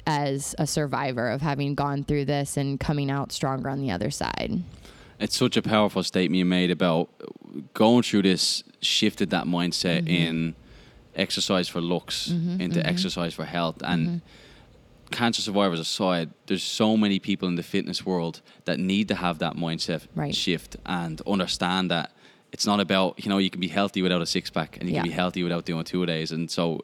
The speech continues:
Speaker 2: it's, for me, when you talk about inspiring, that's something that's so inspiring to
Speaker 1: Yeah.
Speaker 2: me. So we're at S O S,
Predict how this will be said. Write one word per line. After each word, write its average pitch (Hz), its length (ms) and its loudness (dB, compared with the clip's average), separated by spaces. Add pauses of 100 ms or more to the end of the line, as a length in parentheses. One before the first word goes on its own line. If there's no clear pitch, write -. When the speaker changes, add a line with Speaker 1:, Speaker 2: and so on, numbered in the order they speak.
Speaker 2:
it's, - 340 -2 (240)
for 104 160 0
me, 104 160 6
when 101 100 4
you 90 60 2
talk 98 240 -2
about 87 140 0
inspiring, 82 460 0
that's - 460 -2
something 95 220 -4
that's 87 140 -6
so 90 260 2
inspiring 85 420 -2
to - 80 -4
Speaker 1:
Yeah. 87 180 0
Speaker 2:
me. 80 100 -4 (1120)
So 127 500 8 (1080)
we're 110 140 4
at 117 160 6
S 131 160 4
O 117 100 6
S, 180 360 4